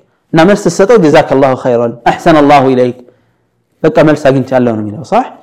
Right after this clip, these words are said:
ይሄኛው ግን በተቃራኒ እውነትህን ነው ነው ያላቸው። ሰሓባዎች በጣም ገረማቸው። ثم قال فأخبرني عن الإيمان،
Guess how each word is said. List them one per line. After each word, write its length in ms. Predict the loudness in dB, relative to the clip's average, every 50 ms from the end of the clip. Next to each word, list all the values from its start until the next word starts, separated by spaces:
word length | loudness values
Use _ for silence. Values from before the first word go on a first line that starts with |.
| _ _ _ _ -2
ይሄኛው 320 | 2 2 4 4 4 4 4
ግን 140 | 4 4 4
በተቃራኒ 560 | 2 2 0 0 0 2 2 2 2 2 2 0 -2 -4 -8 -16 -20 _ _ _ _ _ _ _ _ _ _ _ _ _ _ _ _ _ _ 0
እውነትህን 420 | 2 2 2 2 2 2 0 0
ነው 120 | 0 0 -2
ነው 100 | -2 -4
ያላቸው። 380 | -6 -8 -10 -12 -16 -20 _ _ _ _ _ _ _ _ _ _ _ _ _ _ _ _ _ _ _ _ _ _ _ _ _ _ _ _ _ _ _ _
ሰሓባዎች 440 | -6 -4 -2 0 2 2 2 2 0
በጣም 260 | -2 -2 0 0 0 -2
ገረማቸው። 560 | -2 -4 -6 -6 -8 -8 -10 -12 -16 -20 -20 _ _ _ _ _ _ _ _ _ _ _ _ _ _ _ _ _ _ _ _ _ _ _ _ _ _ _ _ _ _ _ _ _ _ _ _ _ _ _ _ _ _ -2
ثم 140 | 0 0 0 0
قال 320 | -2 -2 -2 -2 -2 -2 -4 -6 -8 -10 -14 _ _ _ _ _ _ _ _ _ _ _ _ _ _ _ _ _ _ _ _ _ _ _ -10
فأخبرني 600 | -8 -8 -8 -8 -6 -4 -2 -2 -2 -4 -4 -6
عن 180 | -8 -8 -8 -10
الإيمان، 440 | -10 -10 -12 -16 -16 -16 -18 -18 -20